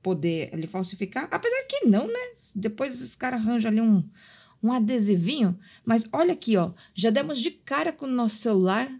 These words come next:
sem mistério nenhum. Eles <laughs> poderiam ter escondido aqui um pouco atrás pra poder fazer um charme, né? Vou deixar ele aqui no canto pra mostrar pra vocês. Mas eu já vou falar que gostei bastante dessa cor, gente. Olha só que bonita.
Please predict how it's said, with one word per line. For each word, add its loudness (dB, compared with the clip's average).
sem 2
mistério 2
nenhum. 4
Eles 2
<laughs> -10
poderiam 6
ter -2
escondido 4
aqui 2
um 4
pouco 0
atrás 2
pra -6
poder 2
fazer 2
um 6
charme, 2
né? 0
Vou 2
deixar 0
ele 0
aqui -2
no 0
canto -4
pra -6
mostrar -2
pra -10
vocês. -4
Mas -2
eu 6
já 0
vou 0
falar -2
que -6
gostei 0
bastante 0
dessa -6
cor, -4
gente. -2
Olha -2
só -4
que -8
bonita. -4